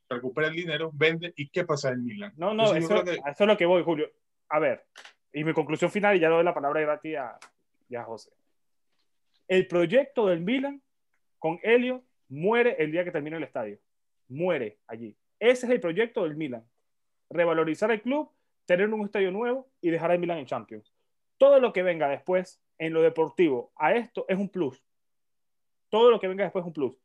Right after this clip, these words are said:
Speaker 2: Si ganamos el Scudetto, es un plus que no estaba metido en los papeles iniciales. Si clasificamos a la Champions como cabeza de serie y llegamos a una semifinal o a unos cuartos de final,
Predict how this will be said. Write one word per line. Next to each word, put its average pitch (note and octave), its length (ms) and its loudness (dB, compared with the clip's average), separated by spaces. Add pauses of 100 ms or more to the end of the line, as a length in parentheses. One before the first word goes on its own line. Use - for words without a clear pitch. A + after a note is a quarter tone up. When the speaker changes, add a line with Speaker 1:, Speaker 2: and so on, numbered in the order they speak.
Speaker 2:
Si D#3+ 160 -4
ganamos G3+ 320 2
el G3 120 0
Scudetto, A3+ 480 -2 (280)
es F#3+ 100 2
un G#3 140 0
plus G#3 260 -6
que E3+ 80 -8
no G3+ 80 -4
estaba A3+ 320 2
metido D#3 240 -4
en F3 40 -4
los D3+ 60 -6
papeles D3+ 280 -6
iniciales. B2 480 -8 (520)
Si E3+ 160 -4
clasificamos E3+ 440 0
a A3+ 40 4
la G3+ 80 6
Champions F#3 240 -2
como D#3+ 180 -2
cabeza E3 320 -2
de F3+ 80 2
serie E3+ 260 0
y D3 120 -8
llegamos D#3 280 -2
a G3+ 40 -2
una G3 160 -4
semifinal E3+ 500 -2
o C#3 60 -2
a C#3 80 0
unos E3 180 -8
cuartos F#3 280 -4
de F3 40 0
final, E3 340 -6